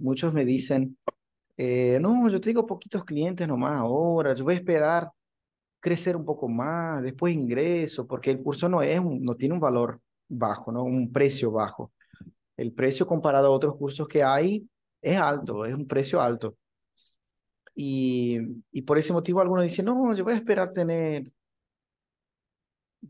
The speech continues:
eh, si tengo cincuenta, voy a esperar tener doscientos clientes para después ingresar al curso". En tu caso fue, eh, podrías haber pensado eso, porque tenías ochenta, después bajaste a cuarenta, tenías pocos clientes,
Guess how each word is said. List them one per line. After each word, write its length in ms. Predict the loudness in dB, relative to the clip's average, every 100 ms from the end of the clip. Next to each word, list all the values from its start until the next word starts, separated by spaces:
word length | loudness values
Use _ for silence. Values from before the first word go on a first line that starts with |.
| _
eh, 460 | -6 -2 0 -2 -4
si 180 | -8 -2
tengo 280 | 0 2
cincuenta, 680 | 0 -4 -2 2 2 4 2
voy 140 | 2 0
a 40 |
esperar 300 | 2 0 0
tener 260 | -4 -4 -4
doscientos 420 | -4 -4 -6 -8
clientes 600 | -4 0 2 0 0 -2
para 180 | 0 0
después 320 | 0 0 0
ingresar 320 | -2 -4 -4
al 100 | -6
curso". 680 | -6 -4 -2 -2 -2 -6 -10 -12 _ _ _ _ _ _ _
En 120 | -4
tu 100 | -2
caso 300 | 2 2 2
fue, 160 | 2 2 0 -18 _ _ _ _ _ _ _ _ _ -2
eh, 280 | 0 0
podrías 640 | 2 2 4 4 4 4 2
haber 260 | 2 2
pensado 480 | 0 -6 -4 -2 0
eso, 280 | -2 -4 -10
porque 240 | -14 -16
tenías 540 | -6 -2 0 0 -2 -6
ochenta, 460 | -8 -4 -2 0 0
después 180 | 2
bajaste 300 | 0 -2 -6
a 40 | -2
cuarenta, 360 | 0 0 -2
tenías 240 | -2 -2 0
pocos 280 | 0 0 -4
clientes, 440 | -2 -2 0